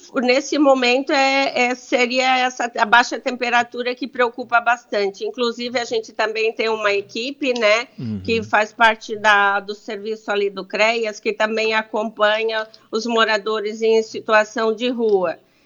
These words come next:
Speaker 1: Então, a gente fica monitorando eles também. Então, nesse momento, o foco maior mesmo é o frio, né?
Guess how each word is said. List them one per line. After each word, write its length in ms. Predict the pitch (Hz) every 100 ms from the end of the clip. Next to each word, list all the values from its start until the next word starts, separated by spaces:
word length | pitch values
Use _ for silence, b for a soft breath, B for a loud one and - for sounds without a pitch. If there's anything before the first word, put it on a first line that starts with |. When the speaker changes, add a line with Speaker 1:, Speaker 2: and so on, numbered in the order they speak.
| _ _
Speaker 1:
Então, 380 | 180 220 233 226
a 80 | 233
gente 240 | 233 233
fica 300 | - 247 247
monitorando 840 | 240 240 240 247 240 233 233 240
eles 380 | 220 220 233 240
também. 640 | - 254 262 226 208 185 196
Então, 320 | 208 254 254 262
nesse 320 | 294 381 359
momento, 640 | 277 254 247 269 269 254
o 60 | 233
foco 640 | - 262 240 254 254 277
maior 460 | 240 226 226 233 240
mesmo 480 | 240 240 254 269 262
é 100 | 254
o 120 | 262
frio, 440 | - 277 247 220 190
né? 420 | 190 180 202